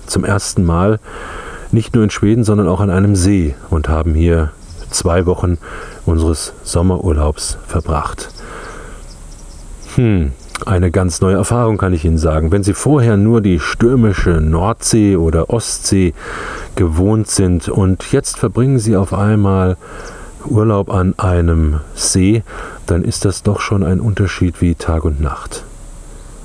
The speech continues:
Das, was mich an diesem Urlaub fasziniert hat, ist Stille. Ich bin das ganze Jahr über sehr viel unterwegs,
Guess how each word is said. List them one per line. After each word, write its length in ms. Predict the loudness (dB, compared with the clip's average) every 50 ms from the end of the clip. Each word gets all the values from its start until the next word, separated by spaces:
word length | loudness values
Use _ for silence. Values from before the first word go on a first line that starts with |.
| -20 -20 -18 -18 -18 -18 -18 -18 -18 -18 -18 -16 -16 -16 -10 -2
Das, 180 | -2 0 2 2
was 100 | 2 4
mich 140 | 4 4 4
an 60 | 6
diesem 260 | 4 4 4 4 2
Urlaub 300 | 4 4 4 4 4 2
fasziniert 680 | 0 -2 -2 -2 -4 -2 0 2 4 4 4 2 2 2
hat, 380 | 0 0 0 -2 -6 -10 -10 -10 -14 -18 -18 -18 -18 -18 -18 -18 -18 -18 -18 -18 -18 -4 -2
ist 360 | -2 -2 -2 -4 -8 -12 -14 -16 -18 -18 -16 -12
Stille. 440 | -8 -6 -2 0 0 0 0 -2 -6 -8 -14 -20 -20 -18 -18 -18 -18 -20 -20 -18 -18 -18 -18 -18 -18 -18 -18 -18 -16 -14 -14 -12 -12 -12 -12 -12 -12 -12 -14 -14 -16 -16 -18 -18 -18 -18 -18 -18 -18 -16 -16 -14 -14 -14 -14 -16 -18 -18 -20 -20 -14 -4 -2
Ich 160 | -2 -2 0
bin 320 | 0 2 4 4 4 4
das 180 | 2 2 0 2
ganze 300 | 2 2 2 2 2 2
Jahr 240 | 2 2 2 2 2
über 440 | 2 2 4 4 2 2 2 0 0
sehr 360 | 0 0 2 2 2 2 2
viel 380 | 0 -2 0 2 2 2 2 2
unterwegs, 840 | 0 0 0 0 2 2 2 2 2 0 0 -2 -6 -8 -8 -10 -10